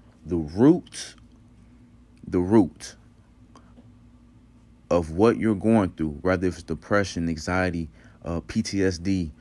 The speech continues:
O C D, it is spiritual. I repeat, the root of those are spiritual. They are not anything of this world.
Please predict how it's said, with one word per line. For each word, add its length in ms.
O 120
C 180
D, 200
it 180
is 200
spiritual. 800
I 100
repeat, 640
the 160
root 220
of 260
those 560
are 160
spiritual. 800
They 160
are 200
not 320
anything 540
of 220
this 180
world. 460